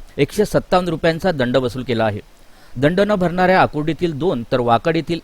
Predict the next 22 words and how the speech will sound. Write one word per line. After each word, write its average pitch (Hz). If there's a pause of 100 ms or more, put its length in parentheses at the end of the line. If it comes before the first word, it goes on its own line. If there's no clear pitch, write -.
एक 170 (380)
अशा 196 (120)
तीन 208
प्रकल्पाचे 160
काम 190
बंद 131
ठेवण्याचे 139
आदेशही 135
दिले 117
आहेत. 104 (480)
या 170
कारवाईमुळे 202
बांधकाम 143
व्यावसायिकांमध्ये 147
खळबळ 123
उडाली 113
आहे. 107 (280)
शहरात 156
बांधकामाची 151
संख्या 170
वाढत 123
असल्याने 139